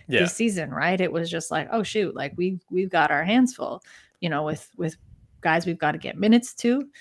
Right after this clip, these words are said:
Speaker 2: Uh, we have to get them, like, in, like, better in-game reps," right? And, like, yeah, O G got a little bit overshadowed in that. But I also think that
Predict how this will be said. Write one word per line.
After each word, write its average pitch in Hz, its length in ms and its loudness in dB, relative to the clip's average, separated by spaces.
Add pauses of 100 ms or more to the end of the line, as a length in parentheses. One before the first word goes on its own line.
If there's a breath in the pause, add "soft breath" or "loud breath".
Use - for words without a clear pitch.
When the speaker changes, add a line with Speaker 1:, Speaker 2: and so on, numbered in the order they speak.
(180 soft breath)
Speaker 2:
Uh, 160 220 -2
we 156 120 -2
have 160 200 -4
to 180 100 -12
get 160 220 -8
them, 147 160 -8
like, - 200 -12
in, 185 340 0
like, 170 180 -4 (100)
better 202 220 8
in-game 185 500 0
reps," 185 320 -2
right? 202 300 2
And, 180 160 -2
like, 165 240 -6
yeah, 196 560 -2
O 190 100 -2
G 196 180 -2
got 196 200 2
a 196 40 0
little 190 200 -2
bit 185 160 -2
overshadowed 190 640 -2
in - 140 -12
that. - 220 -12
But 185 80 0
I 185 140 8
also 185 260 6
think 175 300 -2
that 165 300 2